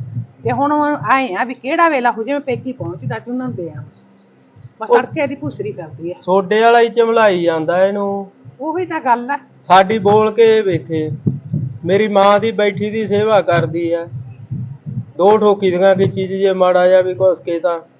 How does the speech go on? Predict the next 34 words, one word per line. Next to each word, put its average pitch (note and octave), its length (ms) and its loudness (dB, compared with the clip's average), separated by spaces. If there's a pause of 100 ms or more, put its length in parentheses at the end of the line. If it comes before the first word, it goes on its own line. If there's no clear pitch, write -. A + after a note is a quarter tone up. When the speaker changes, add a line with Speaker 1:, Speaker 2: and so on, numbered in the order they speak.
(180)
Speaker 1:
ਨਾ A3+ 240 0
ਭਾਈ, C#4 320 -2 (120)
ਇਹ D4+ 200 -2
ਨਹੀਂ D4 140 0
ਕੁਛ F#4+ 180 4 (120)
ਆਉਂਦਾ। E4+ 240 2 (520)
ਇਹ G#3+ 80 -6
ਤਾਂ D4 120 0
ਜਮਾਂ A#3+ 260 2
ਉਹਦੇ D#4 200 0
ਅੱਗੇ C4+ 200 -4
ਮੇਮਣਾ C#4 380 0
ਬਣਿਆ A#3+ 320 -4
ਵਾ। F3+ 160 -6 (480)
Speaker 2:
ਤਾਂ G3 160 6
ਹੀ B3 100 6
ਤਾਂ C#4 200 8
ਸਿਰ E3+ 200 4
ਚੜੀ G3+ 380 2
ਵੀ A3+ 220 -2
ਆ। G#3 160 2 (160)
Speaker 1:
ਹਾਂ। F3 360 -10 (1160)
Speaker 2:
ਸਾਡੀ F#3 260 2
ਬੋਲ A3+ 260 6
ਕੇ A#3 160 4
ਦਿਖਾਵੇ A#3 460 6
ਖਾਂ, A#3 200 -2 (600)
ਪੂਰੀ A3+ 260 0
ਮੇਰੀ A#3 240 4
ਮਾਂ A3 260 0
ਦੀ A3+ 140 -4
ਸੇਵਾ G#3+ 320 2
ਕਰਦੀ D#3+ 460 0
ਆ D#3 140 -6